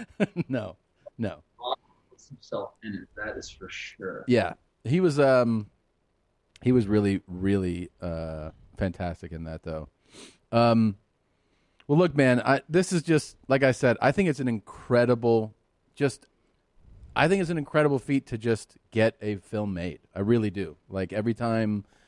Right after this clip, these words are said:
Speaker 1: you know, n-, now having worked on a few, I just go, "These are basically impossible puzzles to put together." And you, you did one, man. Uh,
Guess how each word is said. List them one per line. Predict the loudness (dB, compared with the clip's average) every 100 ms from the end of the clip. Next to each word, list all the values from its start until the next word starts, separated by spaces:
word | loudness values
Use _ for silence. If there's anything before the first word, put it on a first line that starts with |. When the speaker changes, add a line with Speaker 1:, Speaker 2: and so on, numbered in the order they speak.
| _ _ _ _ _ _ _ _ _ _ -8
Speaker 1:
you | -2
know, | 0 0
n-, | -4 -2
now | 2 4 4
having | 2 2 2 0
worked | 2 0 0
on | -2
a |
few, | -4 -2 2 4 2 0
I | -4
just | -4 0
go, | 2 4 0 -4
"These | -2 -2
are | -2 -4 -10 _ _ -18 -2
basically | 0 2 -2 -6 0 0 0
impossible | -4 -2 0 0 -2 -8 -8
puzzles | -6 -6 -6 -8 -18 -20
to | -14
put | -12 -10
together." | -8 -8 -8 -16 _ -8
And | -2 2
you, | 4 4 4 2 -2 _ _ _ _ _ _ _ -6
you | 0
did | 0 2
one, | -2 -2
man. | -2 -2
Uh, | -2